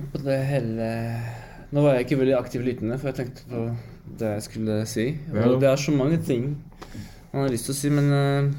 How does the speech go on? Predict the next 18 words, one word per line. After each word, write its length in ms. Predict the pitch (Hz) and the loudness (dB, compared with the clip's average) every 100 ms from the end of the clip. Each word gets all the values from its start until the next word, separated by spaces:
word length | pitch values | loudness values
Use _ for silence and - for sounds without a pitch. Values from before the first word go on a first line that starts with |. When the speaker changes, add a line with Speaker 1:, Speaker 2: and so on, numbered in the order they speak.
| 139 - - - - - - - - - - - - - - - - - - - - - - - | -6 -16 -20 -20 -20 -20 -20 -20 -20 -20 -18 -18 -20 -20 -20 -20 -20 -20 -18 -16 -14 -14 -14 -14
Speaker 1:
så 100 | - | -8
jeg 60 | - | -4
kan 120 | 135 143 | 2 4
gjenta 300 | 143 131 131 | 4 2 -2
dette 200 | 127 131 | 0 -2
med 120 | 127 | -2
motivasjon. 720 | 123 127 127 123 127 120 139 147 143 - - - - - - - - | -2 -4 -4 -4 -4 -2 -2 -2 -6 -10 -18 -18 -18 -20 -20 -20 -14
Og, 640 | 117 113 117 113 113 113 60 82 | -6 -4 -2 -2 -2 -4 -8 -6
og 80 | |
motivasjon 480 | 123 120 135 120 131 | -6 -6 -6 -4 -2
er 80 | 104 | 0
jo 80 | 113 | 0
veldig 160 | 113 113 | -2 -4
forskjellig, 460 | 120 127 113 113 127 - | -2 -2 0 -2 -4 -6
og 120 | - - | -8 -6
det 140 | 117 - | -6 -6
kan 160 | 113 | -4
være 180 | 110 107 | -4 -4